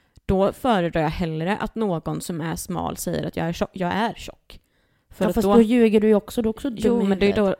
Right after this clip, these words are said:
Speaker 1: då, då handlar det ju om att då tror ju personen själv att den är tjock.
Speaker 2: Men då är vi tillbaka, då är du ju
Speaker 1: Säger
Speaker 2: sjuk,
Speaker 1: man
Speaker 2: då är du ju sjuk, då har du ju en skev uppfattning
Speaker 1: Ja,
Speaker 2: till din
Speaker 1: men
Speaker 2: kropp
Speaker 1: säger
Speaker 2: då.
Speaker 1: man,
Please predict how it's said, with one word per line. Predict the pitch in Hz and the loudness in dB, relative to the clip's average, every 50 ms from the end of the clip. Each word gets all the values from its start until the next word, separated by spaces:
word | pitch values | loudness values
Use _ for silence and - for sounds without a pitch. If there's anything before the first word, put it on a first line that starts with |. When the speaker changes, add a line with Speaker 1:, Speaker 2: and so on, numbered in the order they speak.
| _ | _
Speaker 1:
då, | - 196 | -4 -4
då | 202 | -2
handlar | 196 214 220 208 196 190 175 170 | -2 -2 -2 -4 -4 -2 0 0
det | 175 | 2
ju | 175 | 0
om | 170 170 165 | 0 0 -2
att | 170 - | -4 -4
då | - 180 | -4 -6
tror | - - 202 208 202 - - 180 | -6 -2 0 0 0 2 0 0
ju | 175 165 | 0 0
personen | - - 175 - 175 165 160 165 165 175 | -2 -2 -2 -2 -4 -4 -4 -4 -6 -6
själv | - - - 214 180 165 165 151 | -8 -2 -2 0 0 2 0 -2
att | 156 - - | -2 -4 -6
den | - - 170 - | -8 -8 -8 -6
är | - 196 180 160 - - - | -4 -4 -4 -4 -6 -8 -10
tjock. | - - - - - - | -12 -14 -14 -16 -12 -6
Speaker 2:
Men | 214 214 | -4 0
då | 220 226 | 2 2
är | |
vi | 226 233 | 2 0
tillbaka, | 226 208 208 190 185 - | 0 -2 -4 -2 0 2
då | 202 185 | 2 2
är | 180 | 2
du | 196 | 2
ju | |
Speaker 1:
Säger | 190 175 | 0 2
Speaker 2:
sjuk, | 202 202 | 2 2
Speaker 1:
man | 190 180 180 185 | 2 0 0 0
Speaker 2:
då | 214 208 | 2 2
är | 208 196 | 2 2
du | 185 190 | 2 -2
ju | 180 170 | -4 -4
sjuk, | - 202 190 190 - - - | -4 -4 -4 -4 -6 -8 -4
då | - | -2
har | 202 196 185 | 0 0 0
du | 185 | -2
ju | 190 180 | -2 -4
en | 170 | -4
skev | 156 190 185 175 | -4 -4 -4 -4
uppfattning | 170 165 - - - 190 196 | -4 -6 -8 -8 -4 -2 0
Speaker 1:
Ja, | 196 190 190 185 | 2 2 2 0
Speaker 2:
till | 180 180 | -2 -4
din | 180 | -8
Speaker 1:
men | - - | -6 -6
Speaker 2:
kropp | 190 185 | -6 -6
Speaker 1:
säger | - - - 196 185 180 175 170 175 | -6 -6 -4 -4 -2 -2 -2 -2 -2
Speaker 2:
då. | 180 | -2
Speaker 1:
man, | 180 180 180 175 | -2 -2 -4 -6